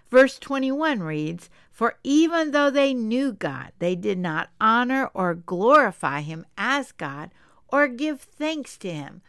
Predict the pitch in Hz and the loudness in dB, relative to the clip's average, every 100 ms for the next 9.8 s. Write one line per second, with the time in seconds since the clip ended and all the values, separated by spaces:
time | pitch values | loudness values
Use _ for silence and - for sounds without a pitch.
0 | _ _ 240 208 254 247 247 - 247 240 | _ _ -4 4 2 4 -2 -6 -6 -6
1 | 220 - 285 311 302 196 147 147 - 175 | -10 -10 0 0 0 -2 0 -2 -6 -10
2 | 165 151 - 160 156 156 151 143 143 180 | -10 -12 -8 -8 -8 -10 -8 -8 -12 -16
3 | - - - 226 220 196 170 - 269 285 | -16 -20 -4 0 0 0 -2 -6 -4 -2
4 | 285 - - 202 170 - 156 160 165 151 | -2 -4 -2 -2 -2 -6 -10 -8 -4 -4
5 | 160 - - 160 - _ _ _ _ 214 | -4 -10 -18 -18 -20 _ _ _ _ 0
6 | 285 311 - 262 262 190 165 156 151 165 | 0 0 0 -2 0 -4 -2 -2 -6 -8
7 | 165 180 - - 180 - - 170 143 135 | -6 -6 -10 -12 -12 -14 -6 -4 -4 -6
8 | 135 147 151 - 185 175 - 220 220 214 | -8 -10 -10 -8 -8 -8 -6 0 4 6
9 | 254 302 - 233 254 254 262 254 | 4 0 -4 -4 -2 -4 -6 -8